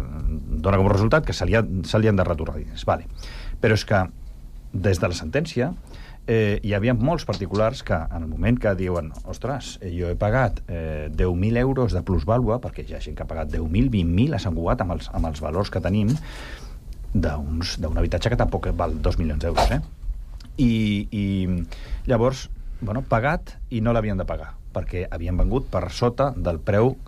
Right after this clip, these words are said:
que els hi havia costat. Per tant, no hi ha plusvàlua real. No, no hi havia dret a cobrar-li una plusvàlua. Aquesta persona li reclama a l'administració. L'administració no contesta, o contesta que no, però en la majoria de ca-, de casos no contesta, val? Que és, que és, que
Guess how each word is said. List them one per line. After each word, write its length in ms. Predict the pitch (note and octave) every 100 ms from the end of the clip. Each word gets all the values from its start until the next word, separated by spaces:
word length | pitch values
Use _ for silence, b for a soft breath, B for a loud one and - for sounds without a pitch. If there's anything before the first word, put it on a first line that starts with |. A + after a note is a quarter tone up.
| - - -
que 80 | -
els 160 | F#2 E2+
hi 60 | F2+
havia 140 | F#2
costat. 240 | E2 - -
Per 140 | -
tant, 120 | E2 E2
no 80 |
hi 40 | E2+
ha 60 | D2+
plusvàlua 460 | D#2+ D2+ E2 D2 -
real. 260 | - - - B B B
No, 280 | D#2 D#2+ E2 -
no 140 | D#2+
hi 60 | D2+
havia 300 | D#2+ F2 F2+ -
dret 360 | E2 F2+ A2+ -
a 60 | F#2
cobrar-li 400 | F#2 F#2 G2 G2+
una 160 | F2+
plusvàlua. 400 | E2 D2 - C#2 - B B B
Aquesta 240 | B2 C3
persona 380 | B2 - C3 D#3 B B B
li 60 | G2+
reclama 320 | G2 G2 A2+
a 60 | A2
l'administració. 480 | F#2 - - D#2+ - -
L'administració 540 | F#2+ F#2+ F#2+ G2 B2+ - - -
no 160 | A2+ B2
contesta, 400 | F2+ - - - - - - - - - - - -
o 100 | F#2
contesta 340 | E2 F#2 -
que 100 | F2
no, 100 | E2 - B B B
però 120 | F2+
en 80 | F#2+
la 40 |
majoria 260 | F#2 A2+ B2
de 40 |
ca-, 100 | A2+ G#2+
de 80 |
casos 260 | G#2+ A#2+ B2
no 180 | G#2+ C3
contesta, 380 | C3 A2 C3 - - -
val? 180 | - -
Que 100 | -
és, 80 | -
que 120 | -
és, 100 | -
que 140 | -